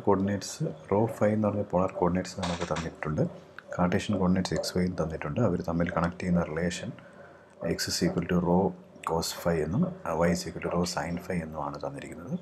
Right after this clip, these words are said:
എന്നിട്ട് നിങ്ങളോട് പറഞ്ഞിരിക്കുന്നു, പിന്നെ arbitrary function f of x y എന്ന് പറയുന്നത് g of rho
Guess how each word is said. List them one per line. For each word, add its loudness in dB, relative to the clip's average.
എന്നിട്ട് 2
നിങ്ങളോട് 2
പറഞ്ഞിരിക്കുന്നു, 0
പിന്നെ 2
arbitrary 4
function 0
f -12
of -6
x -8
y 2
എന്ന് 2
പറയുന്നത് 0
g 0
of -6
rho 2